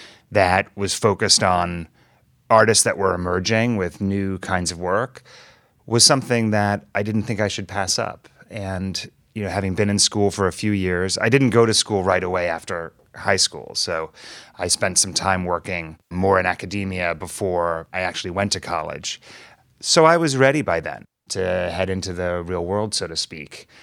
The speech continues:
and make all the mistakes that, you know, you're expected to make, hopefully learn from them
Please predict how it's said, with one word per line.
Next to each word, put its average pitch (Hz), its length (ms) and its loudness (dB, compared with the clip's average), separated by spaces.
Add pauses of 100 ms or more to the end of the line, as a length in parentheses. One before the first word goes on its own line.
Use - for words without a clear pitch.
(180)
and 175 160 0
make 131 180 4
all 117 100 6
the 107 60 2
mistakes 95 500 -2
that, 87 180 -6 (120)
you 101 140 -14
know, 90 100 -14
you're 90 360 -8
expected 90 460 -4
to 98 60 -10
make, 90 420 -6 (200)
hopefully 98 320 -4
learn 85 220 -8
from 90 200 -8
them 104 200 -12